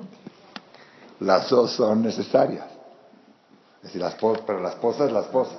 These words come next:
y la hijire es la muchacha, es la muchacha, ¿sí? Pero si Barminan algún día la persona agarra a la muchacha y la trae a la recámara principal,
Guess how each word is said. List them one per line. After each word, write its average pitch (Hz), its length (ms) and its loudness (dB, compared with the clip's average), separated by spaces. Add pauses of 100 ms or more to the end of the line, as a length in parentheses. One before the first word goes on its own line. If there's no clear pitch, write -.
y - 60 -10
la 95 140 -4
hijire 101 520 -4 (440)
es 92 160 0
la 92 120 -2
muchacha, 107 440 0
es 117 80 0
la 120 100 2
muchacha, 127 440 2 (340)
¿sí? 95 280 -8 (760)
Pero 90 140 -2
si 98 100 -4
Barminan 113 840 0
algún 95 380 -2
día 98 380 -2
la 82 160 -6
persona 90 380 -8
agarra 95 260 -2
a 90 40 -4
la 90 100 -6
muchacha 87 540 -4
y 80 40 -6
la 76 160 -6
trae 90 200 -2
a 85 40 0
la 82 100 -4
recámara 80 560 -10
principal, - 720 -14